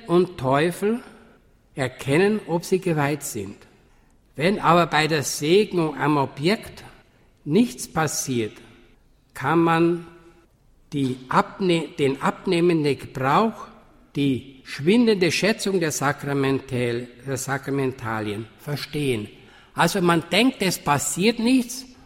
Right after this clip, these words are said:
und deshalb kann ich eigentlich diese Sakramentalien links liegen lassen. Die Sakramentalien kann man,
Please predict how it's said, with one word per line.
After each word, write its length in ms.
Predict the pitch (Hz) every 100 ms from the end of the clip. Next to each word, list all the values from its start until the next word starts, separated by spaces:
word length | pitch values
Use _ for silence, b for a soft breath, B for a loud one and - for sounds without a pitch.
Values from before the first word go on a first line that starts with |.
| - -
und 320 | 170 170 -
deshalb 580 | 180 185 - 156 175 170 - - - - - - -
kann 140 | 151
ich 180 | 175 123
eigentlich 600 | 131 139 139 143 143 - - - -
diese 240 | 139 143
Sakramentalien 1400 | 131 123 127 - 127 117 113 - 113 117 123 120 120 120 - - - - - _ _ _ -
links 320 | 117 127 -
liegen 300 | 113 110 98
lassen. 420 | 98 92 101 - - - B B B B
Die 80 | 147
Sakramentalien 1300 | 131 156 170 180 175 165 - 120 135 165 175 180 190 175 - -
kann 380 | - 127 147 165
man, 320 | 151 156 165